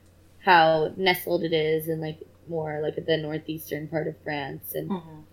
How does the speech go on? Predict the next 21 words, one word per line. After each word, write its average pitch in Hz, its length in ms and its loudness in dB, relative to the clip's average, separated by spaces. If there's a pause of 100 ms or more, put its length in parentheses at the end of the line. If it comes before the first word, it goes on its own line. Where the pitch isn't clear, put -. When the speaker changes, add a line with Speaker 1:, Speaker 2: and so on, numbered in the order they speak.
(300)
Speaker 1:
I 214 80 8
don't 214 100 8
know, 175 180 4
it 156 40 2
was 180 120 8
just 196 140 -4
one 202 120 2
of 196 120 2
the 196 80 6
best 165 400 2
experiences, 151 880 -4
my 151 300 -4
Christmas 156 400 -6
market - 340 -10
tour. 156 280 -2 (760)
Speaker 2:
Yeah. 160 420 2 (300)
Okay. 196 580 2 (120)
Speaker 1:
Yeah. 220 460 0
Speaker 2:
And, 185 380 10
um, 180 500 10 (320)
uh, 208 100 10